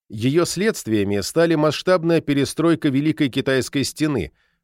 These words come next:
в результате принявшей тот вид, который знаком нам сегодня –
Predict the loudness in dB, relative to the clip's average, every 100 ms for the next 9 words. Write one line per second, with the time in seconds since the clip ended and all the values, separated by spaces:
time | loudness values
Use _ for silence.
0 | _ -2 0 0 0 2 0 0 -2 -2
1 | 0 0 2 0 0 -2 0 -2 -2 -4
2 | -4 -2 0 2 2 2 0 2 0 0
3 | -2 -2 -2 -2 -2 -6